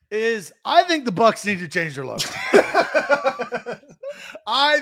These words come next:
think this should be on the helmet. I think Tom Brady should wear this, and they should, they should put this in the middle of the field. So, and so does Beverly. Beverly agrees with me <laughs> that this should be the new Bucs logo.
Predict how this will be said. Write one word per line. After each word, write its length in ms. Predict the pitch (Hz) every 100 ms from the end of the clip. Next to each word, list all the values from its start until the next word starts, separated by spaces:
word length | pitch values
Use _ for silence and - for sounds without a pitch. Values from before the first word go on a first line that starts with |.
| 294
think 320 | 277 262 214
this 220 | 220 233
should 200 | - 214
be 140 | 180 220
on 100 | 220
the 100 | 208
helmet. 300 | 233 196 117 _ _ _ _ -
I 180 | 220
think 300 | 233 254 214
Tom 340 | - 226 277 285
Brady 580 | 233 202 196 202 220 - _
should 380 | - - 226 202
wear 360 | 185 202 196 190
this, 680 | 156 214 214 180 - - _ -
and 200 | 185 180
they 120 | 190
should, 240 | 180 175 147 _ _ _
they 280 | 185 196 190
should 240 | 185 160
put 200 | - 208
this 240 | 214 185 -
in 120 | 180
the 60 |
middle 260 | 170 185 185
of 60 | 170
the 160 | 143
field. 260 | - 113 90 _ _ _ 156
So, 460 | - 208 196 185 180 _ _ _ -
and 200 | 240 208
so 240 | - 294 349
does 140 | 311
Beverly. 600 | 226 214 359 277 151 117 175
Beverly 560 | 170 240 294 311 302
agrees 360 | 285 311 302 233
with 280 | 214 214 262
me 140 | 226
<laughs> 120 | -
that 240 | 247 233 196
this 220 | 285 220
should 220 | 240 226
be 180 | 240 247
the 120 | 226
new 300 | 208 214 214
Bucs 500 | 165 190 185 147 143
logo. 360 | 185 233 185